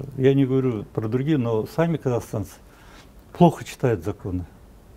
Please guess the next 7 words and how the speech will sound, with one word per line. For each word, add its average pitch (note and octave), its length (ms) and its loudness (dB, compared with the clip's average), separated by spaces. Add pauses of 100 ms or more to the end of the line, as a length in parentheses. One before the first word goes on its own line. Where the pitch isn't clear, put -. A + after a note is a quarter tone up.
(760)
Э, G#2 600 -4
даже B2+ 180 2
вот, A#2 200 -4
э, A2 500 0
приватизация, A#2 1040 -2
эти A2 160 -6
купоны, A2 800 -2